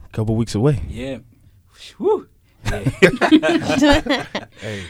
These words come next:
Speaker 2: So, uh, yeah, so, um, yeah, so we're gonna get started on relationship advice, right?
Speaker 1: Yeah, man.
Speaker 2: So, what you think about it, man?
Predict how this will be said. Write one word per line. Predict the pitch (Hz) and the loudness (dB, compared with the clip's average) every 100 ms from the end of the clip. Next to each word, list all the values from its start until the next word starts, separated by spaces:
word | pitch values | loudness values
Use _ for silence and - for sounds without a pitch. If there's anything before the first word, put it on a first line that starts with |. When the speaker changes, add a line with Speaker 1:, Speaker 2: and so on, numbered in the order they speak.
| - | -10
Speaker 2:
So, | - 117 | -6 -6
uh, | 107 117 110 104 95 95 | -4 -6 -6 -8 -12 -12
yeah, | 117 143 | -6 -6
so, | 120 123 107 | -6 -8 -10
um, | 98 104 104 92 82 - _ _ _ _ - - _ _ _ - | -10 -12 -14 -16 -20 -20 _ _ _ _ -20 -20 _ _ _ -14
yeah, | 139 147 | -12 -12
so | 101 120 104 101 98 - | -12 -14 -14 -14 -18 -16
we're | 127 | -10
gonna | 165 170 | -6 -6
get | 139 127 | -6 -8
started | - 127 120 117 117 | -8 -8 -8 -8 -10
on | 113 107 104 98 98 95 | -10 -8 -8 -10 -14 -14
relationship | 104 127 139 - 110 95 | -10 -10 -10 -14 -18 -18
advice, | 92 85 - - - | -20 -20 -20 -20 -18
right? | 110 | -12
Speaker 1:
Yeah, | 101 104 | -10 -10
man. | 87 92 90 - - _ _ | -10 -12 -16 -20 -20 _ _
Speaker 2:
So, | - 110 101 92 92 _ | -14 -12 -12 -18 -20 _
what | 143 | -14
you | 165 | -12
think | 120 98 | -12 -12
about | 92 92 90 | -12 -14 -16
it, | |
man? | 92 104 | -18 -18